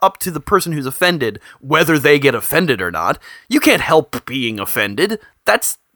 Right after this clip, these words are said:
t-, human nature. You know, if you have offended somebody,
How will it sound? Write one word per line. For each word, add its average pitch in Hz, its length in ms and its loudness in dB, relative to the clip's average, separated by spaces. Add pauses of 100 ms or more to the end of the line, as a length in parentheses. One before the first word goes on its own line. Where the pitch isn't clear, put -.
(200)
t-, 190 120 -16 (120)
human 214 320 0
nature. 208 500 0 (580)
You 156 120 -2
know, 175 260 4
if 185 240 -2
you 214 220 2
have 220 120 4
offended 240 420 0
somebody, 151 480 0